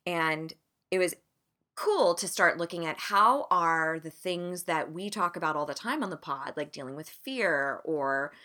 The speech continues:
not being as invested in what other people think, how do those things infiltrate and influence our decisions on a day in and day out basis?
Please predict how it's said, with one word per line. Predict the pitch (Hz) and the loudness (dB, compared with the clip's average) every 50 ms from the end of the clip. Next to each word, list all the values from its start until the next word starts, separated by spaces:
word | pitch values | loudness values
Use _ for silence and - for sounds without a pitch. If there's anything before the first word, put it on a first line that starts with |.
| - - - - - _ _ _ _ _ _ _ _ _ _ _ - - _ _ _ _ | -20 -20 -20 -20 -20 _ _ _ _ _ _ _ _ _ _ _ -20 -20 _ _ _ _
not | 165 170 170 170 190 240 214 - | -6 4 8 8 8 8 8 4
being | 196 170 160 160 | 0 -2 -2 -2
as | 156 156 156 160 | -2 -4 -4 -4
invested | 160 156 156 139 147 - 151 147 | -6 -4 -4 -4 -4 -6 -10 -10
in | 156 156 | -8 -6
what | 151 151 151 | -4 -4 -4
other | 143 147 147 | -2 -4 -6
people | - - 147 - 151 143 | -6 -8 -10 -10 -10 -8
think, | - 151 147 147 - | -8 -8 -8 -8 -8
how | - - - 208 208 226 269 | -8 -6 0 2 4 4 4
do | 277 208 202 196 185 185 | 2 0 -2 -4 -4 -2
those | 170 165 160 160 160 - | 0 0 0 0 -2 -4
things | - - 165 156 151 147 156 151 151 - - - _ _ _ _ _ _ _ _ | -4 -4 -6 -6 -6 -8 -10 -10 -10 -10 -10 -12 _ _ _ _ _ _ _ _
infiltrate | 196 208 233 240 240 240 196 175 - - 170 151 147 147 139 - | -2 0 0 0 0 -2 -2 -2 -2 -4 -4 -4 -4 -4 -4 -8
and | - 151 - | -10 -10 -8
influence | - 196 214 226 - - 170 160 156 156 160 156 160 - - - _ _ _ | -8 -8 -8 -8 -10 -12 -12 -12 -10 -12 -14 -16 -14 -14 -14 -16 _ _ _
our | 160 156 151 147 147 156 | 2 2 2 2 -2 -4
decisions | 156 160 - - 240 262 - 156 80 - - - - - _ | -4 -8 -6 -6 -6 -6 -4 -8 -8 -10 -12 -14 -16 -4 _
on | 170 170 | -2 0
a | 180 180 | 0 -2
day | 175 170 160 | -2 -4 -4
in | 156 151 | -4 -8
and | 151 156 | -8 -6
day | 156 143 139 | -6 -4 -4
out | 135 131 - - - _ _ _ _ _ - | -4 -4 -6 -8 -10 _ _ _ _ _ -2
basis? | 180 226 233 - - - - - | -2 -2 -2 -4 -8 -10 -14 -18